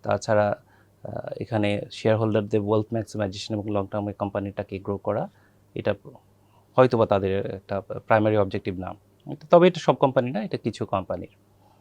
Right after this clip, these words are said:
আর ইনভেস্টরদের সাইকি যদি বলি, এখন ইনভেস্টররা এই, আহ, গ্যারাকলে পড়ে তাদের যে অবস্থাটা হয়ে গেছে যে তারা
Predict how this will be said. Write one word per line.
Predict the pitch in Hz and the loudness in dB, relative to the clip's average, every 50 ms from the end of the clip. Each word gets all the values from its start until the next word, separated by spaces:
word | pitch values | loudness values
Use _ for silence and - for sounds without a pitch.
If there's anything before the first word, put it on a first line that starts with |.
| _ _ _ _ _ _ _ _ _ - | _ _ _ _ _ _ _ _ _ 0
আর | - - 113 110 110 - - - _ _ _ _ _ - | 4 6 6 6 4 2 -4 -10 _ _ _ _ _ 2
ইনভেস্টরদের | 147 170 196 214 214 - - 220 202 208 226 | 4 4 6 6 4 4 2 2 4 4 2
সাইকি | - - 143 135 135 135 - 170 | 4 6 6 6 6 4 0 2
যদি | 170 180 156 160 | 2 4 4 4
বলি, | 120 113 113 107 107 98 101 | 4 4 2 2 2 0 -2
এখন | 117 113 - - 160 156 147 | -4 -4 -2 0 2 2 2
ইনভেস্টররা | 127 131 143 151 156 156 - - 175 175 175 185 190 175 139 | 2 2 4 4 4 4 4 6 6 8 10 10 10 10 8
এই, | 127 139 147 151 160 165 147 143 - _ - _ _ _ _ _ - | 6 4 4 6 6 6 4 2 -4 _ -20 _ _ _ _ _ -14
আহ, | 110 107 110 110 107 104 104 104 - - 120 - - - | -12 -8 -4 -2 -2 -2 -2 -4 -6 -8 -12 -16 -18 -18
গ্যারাকলে | - - 110 104 117 113 117 123 - - 147 151 156 | -18 -16 -6 -2 2 2 2 2 4 4 6 6 4
পড়ে | 151 - 151 151 151 135 | 4 6 6 6 6 6
তাদের | - 123 120 117 127 135 131 | 8 8 8 8 8 4 2
যে | 127 143 | 6 4
অবস্থাটা | 123 110 117 - - 127 - 135 | 4 4 4 -2 -4 -2 -2 0
হয়ে | 131 127 127 120 113 | 0 2 2 2 4
গেছে | 120 131 - - 139 101 95 _ _ - - _ _ _ _ - | 2 2 0 0 -2 -2 -2 _ _ -20 -20 _ _ _ _ -8
যে | 131 | -6
তারা | - - 139 139 139 143 143 139 135 | 2 6 6 8 10 10 8 8 6